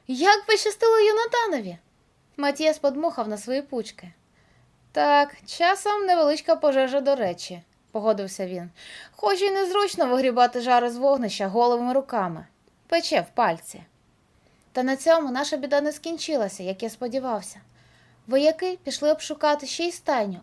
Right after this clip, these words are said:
а потім той, що з бородавкою, вернувся до хати і сказав Матіасові: "У тебе, старий, двоє коней.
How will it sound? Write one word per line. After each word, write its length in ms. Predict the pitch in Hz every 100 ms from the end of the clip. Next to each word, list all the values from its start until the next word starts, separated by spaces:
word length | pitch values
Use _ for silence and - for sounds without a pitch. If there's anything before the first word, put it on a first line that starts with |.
| _
а 120 | 247
потім 400 | 269 349 320 208 - - _ _ _
той, 200 | 294 269
що 160 | - 233
з 60 |
бородавкою, 680 | 240 294 349 302 - 208 196
вернувся 500 | 202 294 339 302 -
до 120 | 233 269
хати 280 | 359 349
і 40 | 233
сказав 320 | - 294 302
Матіасові: 640 | 330 349 285 202 - 185 170 _ _ _ _ _ _ _ _ _ _ _ _ _ _ _
"У 80 | 269
тебе, 280 | 381 359 370
старий, 340 | - 370 359
двоє 380 | 233 269 381 381
коней. 480 | 392 370 247 160